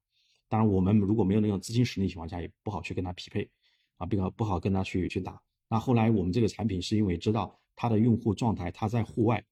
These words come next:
和这个 party 会去用它，那我们就长时间地告诉我们的销售，你要去打 party，你要去打户外。那就算是前期的这个营销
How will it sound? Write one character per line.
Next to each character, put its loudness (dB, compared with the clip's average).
和 -4
这 2
个 0
party -2
会 2
去 4
用 6
它， -6
那 4
我 6
们 2
就 4
长 0
时 0
间 4
地 0
告 -2
诉 -10
我 -2
们 -2
的 -6
销 -4
售， -6
你 -2
要 0
去 0
打 -14
party， -6
你 -4
要 -2
去 0
打 -12
户 -10
外。 -6
那 0
就 0
算 4
是 0
前 -4
期 0
的 -4
这 -4
个 -8
营 0
销 -2